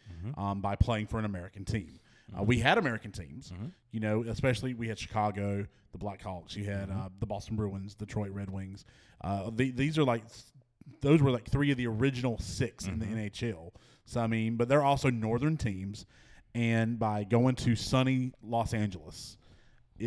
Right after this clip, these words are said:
Speaker 2: it kind of opened up the idea that hockey could be a sport anywhere in America.
Speaker 1: Well, especially now, I mean,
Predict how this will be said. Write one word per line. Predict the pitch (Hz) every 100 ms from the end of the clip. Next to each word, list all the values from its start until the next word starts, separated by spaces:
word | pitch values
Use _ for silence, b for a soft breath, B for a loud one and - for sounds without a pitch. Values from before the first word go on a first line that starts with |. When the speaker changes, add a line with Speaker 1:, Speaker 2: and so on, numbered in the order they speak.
| 110
Speaker 2:
it | 113 110 -
kind | 127 123
of | 104
opened | 113 120 123
up | 117 117 117
the | 117
idea | 113 107 113
that | 107
hockey | 98 120 110 117
could | - 113
be | 120
a | 120
sport | - 104 107 - b b b
anywhere | 247 320 113 90
in | 107
America. | 98 87 85 - - B B -
Speaker 1:
Well, | 127
especially | - 196 - 131
now, | 113
I |
mean, | 101 107 101